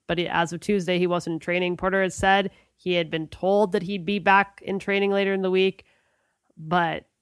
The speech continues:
uh, w-, we really don't know. And with practice not being open to the public and, and Porter offering no update, uh, yesterday when I spoke with him, it's gonna be another wait and see.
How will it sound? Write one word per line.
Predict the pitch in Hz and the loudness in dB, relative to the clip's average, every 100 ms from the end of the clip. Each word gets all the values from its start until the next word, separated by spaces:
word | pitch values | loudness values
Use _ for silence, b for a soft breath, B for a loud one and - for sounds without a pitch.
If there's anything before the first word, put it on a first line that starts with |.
| - | -16
uh, | - | -14
w-, | - 87 - - - - | -12 -12 -10 -12 -12 -14
we | - 180 190 | -6 0 0
really | 156 180 180 175 | 0 0 0 0
don't | 170 165 | -2 -2
know. | 170 170 165 | 0 0 0
And | 165 170 170 | -2 -2 -2
with | 170 - | -4 0
practice | 180 175 165 | 0 0 -2
not | 180 170 | -2 -2
being | 170 165 | -2 -4
open | 165 165 | -6 -6
to | 160 | -10
the | 156 | -2
public | 208 196 208 190 | 0 4 2 0
and, | 170 | -4
and | 165 165 | -6 -2
Porter | 185 170 | -2 0
offering | 170 160 180 160 | 0 -2 -2 -4
no | 165 165 | -2 -2
update, | 165 180 208 185 - _ b b | -2 -2 0 -2 -2 _ b b
uh, | 156 160 160 | -2 0 0
yesterday | 165 165 - 175 160 160 165 | -2 -4 -4 -4 -2 -2 -2
when | 170 160 | -4 -4
I | 160 | -4
spoke | 156 - 160 160 | -6 -8 -8 -6
with | 175 | -8
him, | 175 160 160 147 _ b b b b b _ - | -8 -8 -8 -12 _ b b b b b _ -8
it's | 175 - | -6 -4
gonna | 190 175 | -2 0
be | 170 | -2
another | 165 165 165 | -2 -2 -4
wait | 165 165 | -4 -6
and | 160 156 | -6 -8
see. | 170 165 | -8 -8